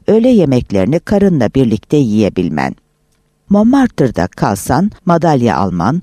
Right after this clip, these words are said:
Sanat Bakanlığına yükselmen daha kolay olur. Ama bu gibi şeylere hevesin olmadığına göre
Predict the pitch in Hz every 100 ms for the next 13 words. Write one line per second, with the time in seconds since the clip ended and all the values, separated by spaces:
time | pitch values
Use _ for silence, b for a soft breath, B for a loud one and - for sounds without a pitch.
0 | b - - 208 220 - 131 - 117 113
1 | 110 110 131 165 - 135 135 147 143 131
2 | 127 - 113 90 85 80 64 62 - b
3 | _ 160 117 98 202 220 147 123 - 82
4 | 69 82 110 156 165 - 131 95 165 190
5 | 117 101 82 78 80 80 73 151